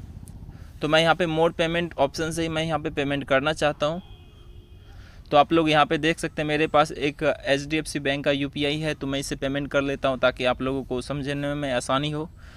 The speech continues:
तो अभी आप लोग यहाँ पे देख सकते हैं सिर्फ मुझे यहाँ पे नौ सौ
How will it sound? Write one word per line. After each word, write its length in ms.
तो 60
अभी 220
आप 180
लोग 160
यहाँ 140
पे 140
देख 220
सकते 180
हैं 80
सिर्फ 260
मुझे 280
यहाँ 140
पे 120
नौ 220
सौ 160